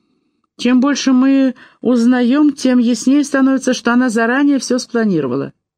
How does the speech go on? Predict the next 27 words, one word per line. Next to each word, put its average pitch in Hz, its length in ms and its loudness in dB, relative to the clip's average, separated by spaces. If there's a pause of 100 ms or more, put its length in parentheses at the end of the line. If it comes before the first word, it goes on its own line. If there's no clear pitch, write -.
(220)
Думаю, 226 320 -2
она 208 140 -2
решила 202 340 -2
это 190 200 -4
давно. 175 360 -2 (260)
«Да, 240 220 -2
я 262 200 0
понимаю, 262 480 2
что 190 160 -2
это 185 160 0
ужасно, 214 680 -2 (180)
но 262 140 0
теперь 294 300 0
вы 294 100 2
можете 269 320 0
быть 269 200 -2
уверены, 269 460 0
что 262 240 -4
она 240 180 0
в 226 40 -4
безопасности. 220 800 -6
Её 208 240 -2
не 220 120 -2
похитили 214 540 -4
и 208 80 -2
не 208 100 -2
убили». 190 420 -4